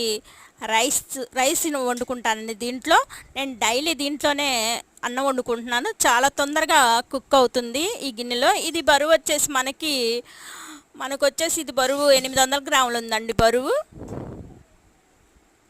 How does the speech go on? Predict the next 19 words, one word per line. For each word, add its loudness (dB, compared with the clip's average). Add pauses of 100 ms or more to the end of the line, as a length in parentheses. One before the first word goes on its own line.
(520)
ఇది 2
వచ్చేసి 2
మనకి -2 (300)
కర్-, 0 (3500)
కర్రీస్కి 2 (100)
బాగా 2 (100)
ఉపయోగపడుతుందండి. -2 (200)
కర్రీస్ -4 (260)
దీంట్లోనే -4 (160)
ఉప్-, -12 (220)
చేసుకుంటున్నాను, -8
దాంట్లోనేమో -4
రైస్ -2
వండుకుంటున్నానండి. -8 (100)
ఈ -4
రెండు -4
గుండెలు -8
నేను -6
డైలీ 0